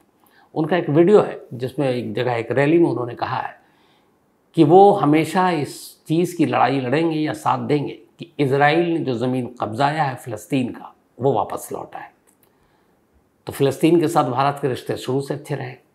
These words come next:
और फ़लस्तीन की ज़मीन पर इसराइल के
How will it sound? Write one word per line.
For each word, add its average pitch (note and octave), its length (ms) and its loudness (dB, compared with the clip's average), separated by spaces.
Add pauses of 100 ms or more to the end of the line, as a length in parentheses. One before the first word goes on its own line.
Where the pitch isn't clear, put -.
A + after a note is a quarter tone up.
(100)
और A#2 260 -2
फ़लस्तीन D#3+ 540 0 (720)
की D3+ 80 2
ज़मीन D3 460 4
पर E3+ 340 -6
इसराइल C3+ 460 0
के B2+ 80 -4